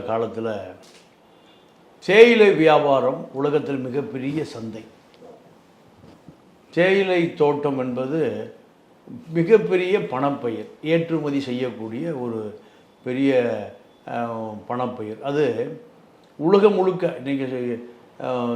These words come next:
தமிழகத்திலிருந்து, அஹ், தலித் மக்களை இலங்கைக்கு அழைத்து கொண்டு போய் அங்க, அஹ், டீ எஸ்டேட் பத்து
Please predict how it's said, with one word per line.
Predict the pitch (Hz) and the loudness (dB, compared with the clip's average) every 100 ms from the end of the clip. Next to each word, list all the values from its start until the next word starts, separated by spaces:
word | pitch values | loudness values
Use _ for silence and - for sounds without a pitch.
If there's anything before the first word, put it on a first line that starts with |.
| 110 | -4
தமிழகத்திலிருந்து, | 131 151 156 156 135 139 151 165 160 127 120 117 - - - | -2 2 4 4 0 -4 -2 -2 0 0 -2 -6 -14 -20 -10
அஹ், | 123 120 135 | -6 -4 0
தலித் | 165 165 143 | 0 0 -4
மக்களை | 131 131 127 117 107 127 135 - - - _ - | -4 0 0 0 -4 -10 -14 -20 -20 -20 _ -6
இலங்கைக்கு | 165 208 208 190 165 170 151 139 135 131 | 0 0 0 -2 0 2 4 2 2 2
அழைத்து | 147 147 139 | 0 -2 -6
கொண்டு | 139 127 123 | -6 -6 -4
போய் | 123 160 180 127 | -4 -4 -6 -6
அங்க, | 143 180 220 - - _ _ _ _ _ - 147 | -2 -2 -4 -12 -20 _ _ _ _ _ -6 -2
அஹ், | 135 127 123 117 113 110 110 107 104 - - _ 123 123 120 - | 0 0 0 -2 -4 -6 -8 -10 -14 -20 -20 _ -14 -10 -10 -4
டீ | 185 190 156 | -2 2 2
எஸ்டேட் | - 139 117 - - - _ _ _ _ _ _ | 2 -4 -6 -8 -18 -20 _ _ _ _ _ _
பத்து | 135 - | -4 -2